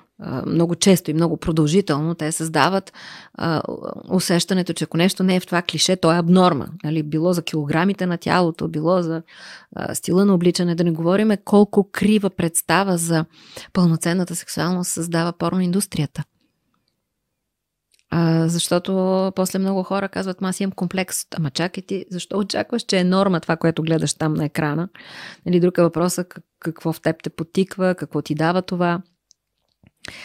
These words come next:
а, като го гледаш. А, така че, м,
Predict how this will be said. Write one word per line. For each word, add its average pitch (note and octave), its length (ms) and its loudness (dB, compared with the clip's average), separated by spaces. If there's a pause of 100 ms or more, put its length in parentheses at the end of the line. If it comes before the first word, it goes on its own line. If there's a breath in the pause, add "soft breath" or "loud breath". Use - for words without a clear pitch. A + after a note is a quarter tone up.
(200 loud breath)
а, E3 220 -4
като E3 180 -6
го D#3+ 120 0
гледаш. D#3+ 520 -2 (600 loud breath)
А, E3+ 300 0
така G3 320 0
че, G3 480 2 (160)
м, F3 380 -2